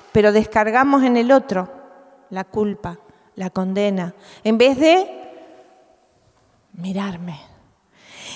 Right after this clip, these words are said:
Entonces, em, lo cuarto, y esto es fundamental,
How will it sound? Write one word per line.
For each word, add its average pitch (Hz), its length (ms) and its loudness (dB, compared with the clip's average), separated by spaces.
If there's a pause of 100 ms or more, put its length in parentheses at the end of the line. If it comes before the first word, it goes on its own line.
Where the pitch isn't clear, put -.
(120)
Entonces, 226 920 2
em, 208 640 2 (2000)
lo 294 180 6
cuarto, 214 640 2 (1900)
y 277 120 0
esto 311 260 4
es - 480 0
fundamental, 233 1000 2